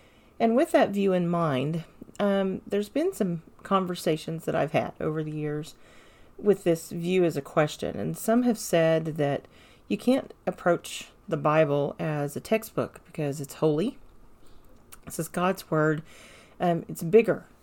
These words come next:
than a textbook, and it is His love letter to us, and we should treat it with reverence, as though if we treated it like a textbook, it, we weren't being reverent towards His word.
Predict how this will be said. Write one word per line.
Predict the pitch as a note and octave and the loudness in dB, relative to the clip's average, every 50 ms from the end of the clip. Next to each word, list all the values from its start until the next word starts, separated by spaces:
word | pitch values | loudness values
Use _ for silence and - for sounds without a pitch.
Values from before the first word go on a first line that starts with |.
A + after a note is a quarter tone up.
| - | -12
than | - D#3 E3 D#3+ D#3 D3+ C#3+ C#3 C#3 C3+ C#3 D#3 - - - | -4 0 2 4 4 4 2 0 0 -2 -4 -6 -8 -8 -6
a | D3+ | -6
textbook, | D3 - - D3+ C#3+ - - - E3+ D#3 C3+ C3 - - - | -4 0 0 0 0 -2 -6 -4 0 0 0 0 -2 -6 -6
and | C3 C3+ D3 C#3+ C#3 | -4 -2 0 0 0
it | C3 D3 | 0 0
is | D#3 D3 - - | 0 0 -2 -2
His | - - A#3 A3 A3 - | 0 2 2 2 2 0
love | F#3 F#3+ F#3 F3+ E3 | 0 2 2 2 2
letter | D#3+ D3 C#3 - - - - - - _ - | 2 0 0 0 -4 -6 -8 -12 -16 _ -12
to | - - A3 G#3+ G#3+ F#3 | -4 0 2 4 4 4
us, | D#3 C#3 C#3 E3 - - - - - - - - - - - - - - | 4 2 2 -2 -4 -8 -10 -12 -14 -20 -20 -20 -20 -20 -20 -20 -8 -2
and | - E3 D#3+ D#3 | 0 0 2 2
we | E3+ F#3+ | 2 0
should | F#3 - E3+ D#3 | 0 -2 -4 -6
treat | - - G3 F#3+ F3 | -4 -2 -2 0 0
it | D#3+ - - | 0 -2 0
with | C#3+ D#3+ D#3+ D3 C#3+ - - - - - - - - | 2 2 2 2 2 -2 -8 -18 -18 -20 -18 -8 -2
reverence, | D#3+ D#3+ D3+ D#3 E3+ - - - - - - - - | 2 2 2 2 0 -4 -6 -8 -8 -10 -10 -8 -6
as | E3 D3+ D3 - | -6 -6 -2 2
though | - D#3 D3+ D3 C#3+ C#3+ D#3 - - - | 4 4 6 6 4 2 -2 -6 -8 -6
if | D3+ C#3+ - | -6 -4 -2
we | D3 C#3 C#3 C3+ - - _ _ _ - _ | -2 -2 -2 -4 -8 -14 _ _ _ -20 _
treated | - - - E3+ D#3 C3+ | -6 -2 0 0 0 0
it | C#3+ - | -2 -2
like | - C3+ C3 - | -2 -2 -4 -6
a | - | -6
textbook, | - - D#3+ - - - - C#3 - - | -4 -4 -4 -4 -6 -6 -6 -6 -4 -6
it, | - - - - - - | -8 -12 -12 -18 -12 -8
we | - C#3+ - - - - | -6 -6 -6 -6 -8 -6
weren't | - D2+ - - - | -4 -4 -6 -6 -6
being | - C#3+ C3+ C#3 C#3+ | -6 -6 -4 -4 -2
reverent | C#3 C#2+ - - D3 D3 - - | 0 0 0 0 -2 -4 -6 -6
towards | - - C#3+ D3 - C#3 - - - - - - - | -8 -8 -6 -4 -4 -6 -6 -8 -10 -12 -12 -10 -4
His | E3 E3 C#3 - | -2 -2 -2 -2
word. | - - - - - | -2 -4 -4 -6 -8